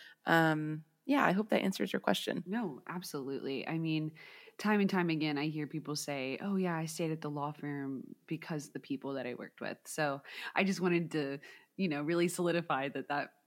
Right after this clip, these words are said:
Speaker 2: might be, and that is why you stayed at the firm. So going on to the podcast, how, you know, you said you started it when you were a second or third year associate,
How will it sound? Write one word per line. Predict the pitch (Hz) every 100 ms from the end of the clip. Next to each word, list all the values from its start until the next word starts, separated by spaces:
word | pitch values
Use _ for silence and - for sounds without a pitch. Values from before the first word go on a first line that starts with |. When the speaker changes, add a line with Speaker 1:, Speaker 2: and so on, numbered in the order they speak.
| _ -
Speaker 2:
might | 170 160 151
be, | 151 151 151
and | 151
that | 151 -
is | 214 175
why | 170 160
you | 160
stayed | 160 151
at | 143
the | 151
firm. | - 139 127 147 - - -
So | - 254 240 190 - -
going | 233 247 285 269
on | - 196 185
to | - 170 147 -
the | 160
podcast, | - 160 156 - - - - - - - _ _ _ _ _ _ _ _ _ _
how, | - - 226 233 -
you | - 190
know, | 170
you | 156 170
said | 202 175
you |
started | 175 175 165 165
it | 151
when | 165
you | 165 156
were | 156
a | 156
second | 156 160 151
or | 156
third | 156 151
year | 143
associate, | 151 160 160 160 143 120 -